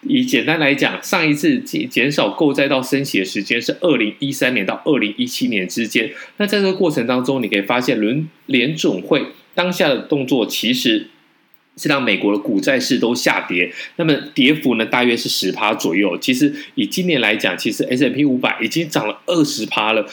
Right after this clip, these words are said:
如果你加计去年的低点到现在，其实S and P五百指数呢已经接近翻倍。那如果下跌十趴，那你会紧张吗？其实在整个波动过程当中呢，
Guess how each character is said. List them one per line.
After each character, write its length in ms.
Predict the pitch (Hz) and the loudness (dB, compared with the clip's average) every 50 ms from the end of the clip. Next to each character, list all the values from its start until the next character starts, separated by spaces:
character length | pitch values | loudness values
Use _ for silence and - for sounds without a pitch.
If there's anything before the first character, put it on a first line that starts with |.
| - - - | -12 -4 2
如 180 | - - 196 196 | 4 4 4 4
果 220 | - 196 156 127 | 2 0 0 0
你 160 | 117 110 101 92 | 0 0 -2 -2
加 280 | - - 156 143 156 | 0 0 0 0 0
计 280 | 151 - 165 143 127 127 | 0 0 0 0 0 0
去 400 | - - - - - 233 190 147 | -2 -2 -2 0 0 0 0 2
年 200 | 123 113 107 107 | 2 2 2 2
的 80 | 110 | 0
低 240 | 104 - - 156 156 | 0 0 0 0 2
点 140 | 147 127 95 | 2 0 0
到 100 | 104 110 | 0 -2
现 160 | 110 135 117 | -2 -2 0
在， 160 | 107 107 95 90 | 0 0 0 0
其 180 | - - 110 101 | -2 -2 -4 -2
实 140 | - - 123 - | -2 -2 -2 -2
S 160 | 127 120 131 | -2 0 0
and 80 | 135 123 | 0 0
P 120 | 123 123 | 0 0
五 120 | 127 113 110 | 0 2 2
百 120 | 107 107 104 | 0 0 -2
指 220 | - - - 165 | -2 -6 -6 -6
数 180 | - 127 113 101 | -4 -4 -4 -2
呢 100 | 98 92 | -2 -4
已 20 | |
经 160 | - 120 123 | -4 -4 -2
接 160 | 123 - 131 | 0 0 0
近 180 | 127 127 135 120 | 0 -2 -4 -2
翻 260 | - - 131 139 143 143 | -2 -2 -2 -2 0 0
倍。 180 | 147 101 - - - - - - _ _ | -2 -2 -2 -6 -10 -12 -12 -14 _ _
那 140 | 208 208 | 0 0
如 160 | 202 180 185 170 | 2 2 2 2
果 320 | 170 135 110 104 - - - _ _ _ _ - | 2 2 2 0 -4 -10 -18 _ _ _ _ -6
下 200 | - 196 180 170 | -4 -2 -2 -2
跌 200 | - - 107 104 | 0 0 0 0
十 240 | - - - 110 | -2 -2 -2 -2
趴， 340 | 104 - - 123 123 123 - - | -2 -4 -4 -6 -6 -6 -6 -4
那 60 | 175 160 | -2 -2
你 100 | - 98 | 0 0
会 140 | 127 135 127 | 0 0 0
紧 200 | 123 117 95 85 | -2 -4 -6 -4
张 220 | - 104 104 107 | -4 -4 -4 -2
吗？ 220 | 104 98 95 95 - - _ _ _ | -2 -4 -4 -6 -10 -16 _ _ _
其 140 | - - 175 | -4 -2 -2
实 80 | 165 | 0
在 160 | 160 190 190 180 | 0 0 0 0
整 220 | - - 127 101 | 0 -2 0 0
个 100 | 98 101 | 0 0
波 220 | - - 147 147 | 0 2 2 2
动 160 | 147 151 143 135 | 2 2 -2 0
过 180 | - 156 135 | 0 0 0
程 200 | 120 - 95 92 | 2 0 -2 -2
当 200 | 95 117 113 110 | -2 -2 -4 -2
中 220 | 107 - 113 110 107 | -2 -2 -2 -2 -2
呢， 100 | 107 | -4